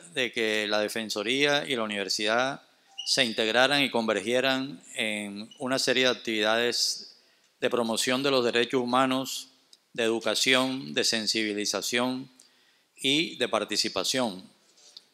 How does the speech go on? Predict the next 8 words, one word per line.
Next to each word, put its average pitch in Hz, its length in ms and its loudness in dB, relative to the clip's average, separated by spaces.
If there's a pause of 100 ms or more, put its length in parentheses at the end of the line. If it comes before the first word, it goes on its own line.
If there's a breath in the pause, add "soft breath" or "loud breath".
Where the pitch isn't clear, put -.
Es 104 100 -16
decir, 131 460 2
que 104 600 0
no 107 100 -6
solamente 123 540 0
seamos 120 340 -2
sujetos 113 360 -2
pasivos 127 640 -2